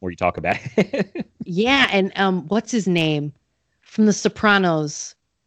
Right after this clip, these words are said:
Speaker 2: Oh, my goodness, why am I blanking?
Speaker 1: James Gandolfini?
Speaker 2: Gandolfini.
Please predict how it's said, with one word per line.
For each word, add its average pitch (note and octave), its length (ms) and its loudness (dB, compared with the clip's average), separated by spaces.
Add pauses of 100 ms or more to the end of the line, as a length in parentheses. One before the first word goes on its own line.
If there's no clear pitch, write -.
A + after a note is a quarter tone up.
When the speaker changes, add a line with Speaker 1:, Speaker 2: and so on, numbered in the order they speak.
(600)
Speaker 2:
Oh, F3+ 920 4
my E3 160 -4
goodness, D#3+ 460 -4
why E3 120 0
am D#3+ 100 0
I D#3+ 80 2
blanking? D3 720 0
Speaker 1:
James A#2 320 -2
Gandolfini? A2 480 -4
Speaker 2:
Gandolfini. G#3+ 680 0